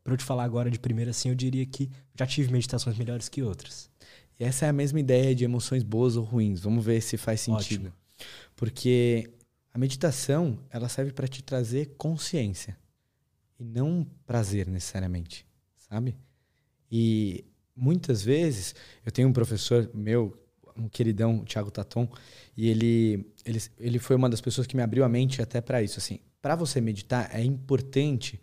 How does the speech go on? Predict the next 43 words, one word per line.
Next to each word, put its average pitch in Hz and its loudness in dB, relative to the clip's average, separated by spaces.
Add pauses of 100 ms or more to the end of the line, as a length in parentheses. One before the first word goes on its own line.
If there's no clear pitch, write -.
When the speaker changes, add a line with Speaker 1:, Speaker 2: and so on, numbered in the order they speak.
(380)
Speaker 2:
tem 127 2
um 127 4
outro 143 2
professor 110 0
que - -12
chama 117 -6
Paul 143 0
Gilbert, 104 -4 (840)
e 101 -4 (340)
ele 117 -2
traz 127 0
os - -6
três 156 -2
sistemas 139 -2
neurobiológicos. 127 2
A 107 -2
gente 127 -2
já 147 4
deu 135 4
uma 143 2
divagada 123 2 (260)
geral, 120 4
a 104 6
gente 104 2
foi 113 0
lá 110 2
pro - -2
outro 131 0
lado, 104 2
né? 101 0 (260)
Talvez 107 2
eu 120 6
tenha 117 4
perdido 110 2
aqui, 107 2
depois 117 4
a 117 2
gente 113 0
Speaker 1:
Tudo 107 -8
Speaker 2:
volta 117 2
Speaker 1:
bem. 117 2
Speaker 2:
pra 120 4
lá. 95 -2